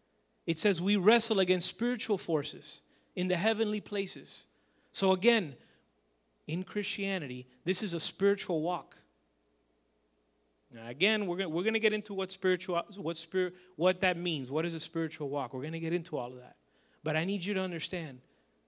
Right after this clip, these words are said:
this is not a moral code.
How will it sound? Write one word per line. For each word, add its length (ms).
this 160
is 80
not 360
a 60
moral 340
code. 340